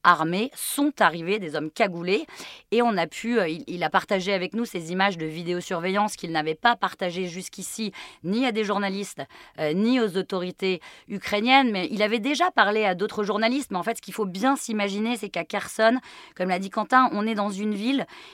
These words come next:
qui a été libérée. Et il y a toute une atmosphère un petit peu de, de, comment dire, de collabo, qui n'est pas collabo.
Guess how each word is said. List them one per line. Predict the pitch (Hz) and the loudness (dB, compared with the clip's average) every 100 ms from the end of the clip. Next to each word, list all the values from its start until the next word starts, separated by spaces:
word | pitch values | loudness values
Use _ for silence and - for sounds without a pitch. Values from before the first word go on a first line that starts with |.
| - | -6
qui | 214 | 0
a | |
été | 196 - 220 | 0 0 -2
libérée. | 214 226 220 185 196 147 | 0 4 4 4 0 0
Et | |
il | |
y | 190 | 0
a | |
toute | 196 262 240 | -2 -4 -2
une | |
atmosphère | 220 214 226 - 247 233 | -2 0 -4 0 2 2
un | 202 | 2
petit | - 202 | -2 -6
peu | 233 226 | -4 -2
de, | 185 156 - - - | -4 -6 -10 -20 -12
de, | 170 | -8
comment | 190 202 196 | -4 -4 0
dire, | 214 190 | 0 0
de | 175 170 | -2 -6
collabo, | 190 240 226 208 170 | -4 2 4 4 0
qui | 156 - | -4 -4
n'est | 202 | -2
pas | 202 | 0
collabo. | 196 214 202 180 180 | 0 2 2 0 -2